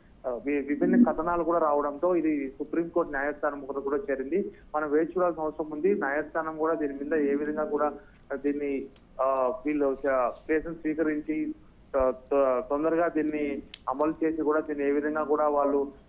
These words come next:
ప్ర-, ప్రజలకు కానీ భక్తులకు కానీ చేరజేస్తారని కూడా మనం వేచి చూడాల్సిన అవసరం ఉంది. మరోపక్క టీటీడీకి సంబంధించి కూడా సంప్రోక్షణ మహాయాగాలు కూడా చేసి ఆలయాన్ని శుద్ధి చేశారు.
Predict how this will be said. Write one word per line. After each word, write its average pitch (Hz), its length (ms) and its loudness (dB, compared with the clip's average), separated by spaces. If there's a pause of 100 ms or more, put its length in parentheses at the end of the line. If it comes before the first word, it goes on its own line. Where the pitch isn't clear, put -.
ప్ర-, 135 180 4
ప్రజలకు 151 460 2
కానీ 147 240 0
భక్తులకు 151 460 -2
కానీ 147 240 0
చేరజేస్తారని 143 840 0
కూడా 139 180 2
మనం 131 260 -2
వేచి 131 160 0
చూడాల్సిన 131 300 0
అవసరం 123 200 -6
ఉంది. 120 120 -6
మరోపక్క 156 440 0 (400)
టీటీడీకి 180 360 2
సంబంధించి 165 400 -2
కూడా 160 240 2
సంప్రోక్షణ 160 600 0
మహాయాగాలు 147 640 0
కూడా 147 180 2 (120)
చేసి 143 340 -2 (240)
ఆలయాన్ని 156 540 2
శుద్ధి 156 240 -4
చేశారు. 147 500 2